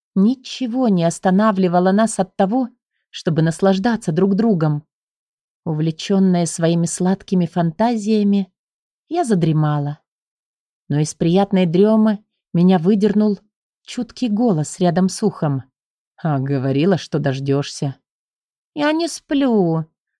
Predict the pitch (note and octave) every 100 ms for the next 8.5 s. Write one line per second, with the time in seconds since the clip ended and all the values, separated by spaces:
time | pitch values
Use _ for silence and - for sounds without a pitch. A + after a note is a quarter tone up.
0 | _ F3 E3 F3 - F#3 F3+ F3+ A#3 A3
1 | F3 F3 G3 A3+ A3 G#3+ G3 D3 D3+ -
2 | _ _ _ - D#3+ C#3+ E3 F3 F#3+ F3+
3 | F3 F3 F3+ - F#3 F#3+ F#3+ F3+ F3+ -
4 | - F3 F3+ F3 - G3 F#3 - G3 F#3+
5 | G#3 G#3 D3+ - _ _ _ _ - -
6 | D#3+ D#3+ F3 E3+ - E3 E3+ G#3+ G3+ G3
7 | _ _ F3 D#3 E3 D#3+ D#3 D#3+ D#3 D3+
8 | D#3 D#3+ C#3 C#3+ C3+